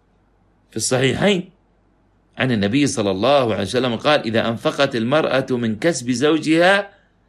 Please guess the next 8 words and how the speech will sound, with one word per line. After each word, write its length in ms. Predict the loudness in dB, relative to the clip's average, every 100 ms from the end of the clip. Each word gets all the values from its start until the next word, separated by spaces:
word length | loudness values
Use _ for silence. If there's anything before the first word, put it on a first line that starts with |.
| _ _ 0
عن 220 | 0 2
غير 600 | 2 4 4 2 2 0
أمره 520 | 2 2 4 2 0 -4 _ _ _ _ _ _
فلها 500 | 0 2 4 4 4
نصف 300 | 2 0 0
أجره". 640 | 0 2 0 -2 -4 -8 -14 _ _ _ _ _ _ _ _ _ _ _ _ _ _ _ _ _ _ _ -6
هذا 200 | 0 0
الحديث 500 | 0 2 2 2